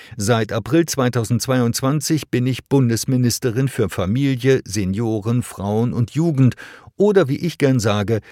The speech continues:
Gesellschaftsministerin“, hieß es auf ihrer Website. Ein Gesellschaftsministerium mutet zwar nach Orwellschem Gedankengut, doch die Grünen-Politikerin wünschte sich tatsächlich schon länger, dass quasi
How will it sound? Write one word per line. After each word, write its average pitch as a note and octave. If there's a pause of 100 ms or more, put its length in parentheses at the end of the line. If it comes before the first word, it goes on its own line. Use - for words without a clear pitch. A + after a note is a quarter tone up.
(140)
Gesellschaftsministerin“, F#2 (220)
hieß G2+
es -
auf A#2
ihrer G#2
Website. - (840)
Ein A#2+
Gesellschaftsministerium B2
mutet C#3
zwar A2+
nach F2+
Orwellschem G#2+
Gedankengut, B2+ (500)
doch C3
die D#3+
Grünen-Politikerin E3
wünschte D#3
sich C#3
tatsächlich C#3
schon C#3+
länger, C#3+ (340)
dass G2
quasi B2